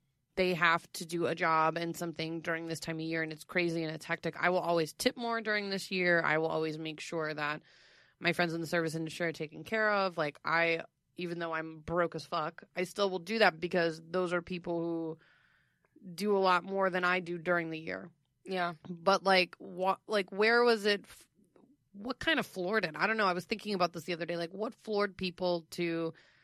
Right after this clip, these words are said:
Speaker 1: leave something for their mailman every year for Christmas or leave something for the super, or, like, these types of jobs?
Speaker 2: Honestly, I couldn't tell you because
Speaker 1: I couldn't tell you
Speaker 2: I
Speaker 1: either.
Speaker 2: really, I really did
Speaker 1: Our
Speaker 2: not.
Speaker 1: parents were huge
Speaker 2: You know when I
Speaker 1: generations of
Speaker 2: learned
Speaker 1: it.
Speaker 2: it was a thing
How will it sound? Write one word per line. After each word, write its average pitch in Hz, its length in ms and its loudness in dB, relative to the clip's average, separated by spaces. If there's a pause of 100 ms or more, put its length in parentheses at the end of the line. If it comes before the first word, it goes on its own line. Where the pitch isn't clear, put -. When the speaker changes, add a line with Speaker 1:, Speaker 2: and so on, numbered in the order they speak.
(300)
Speaker 1:
leave 202 320 -2
something 196 280 -2
for 202 120 -2
their 185 140 0
mailman 175 480 -2
every 170 240 -4
year 170 120 -2
for 175 120 -8
Christmas 170 460 -4
or 175 80 -8
leave 170 160 -8
something 175 240 -8
for 175 100 -12
the 170 80 -8
super, 165 460 -6
or, 170 40 -4
like, 165 240 -6
these 175 340 -12
types 165 360 -6
of 165 80 -10
jobs? 165 640 -4 (840)
Speaker 2:
Honestly, 233 400 4 (260)
I 208 140 6
couldn't 233 240 2
tell - 180 4
you 190 180 2
because 180 180 6
Speaker 1:
I 175 40 2
couldn't 247 220 6
tell 269 120 6
you 226 60 8
Speaker 2:
I 226 200 12
Speaker 1:
either. 220 140 8
Speaker 2:
really, 233 420 6 (380)
I - 80 2
really 214 240 4
did 202 60 6
Speaker 1:
Our 240 80 10
Speaker 2:
not. 214 140 8
Speaker 1:
parents 294 340 8
were 196 120 0
huge 240 420 -2
Speaker 2:
You 269 100 8
know 302 120 10
when - 40 12
I - 80 12
Speaker 1:
generations 285 280 6
of - 60 8
Speaker 2:
learned - 160 6
Speaker 1:
it. - 40 6
Speaker 2:
it - 100 2
was 240 160 4
a 220 100 0
thing 226 480 -2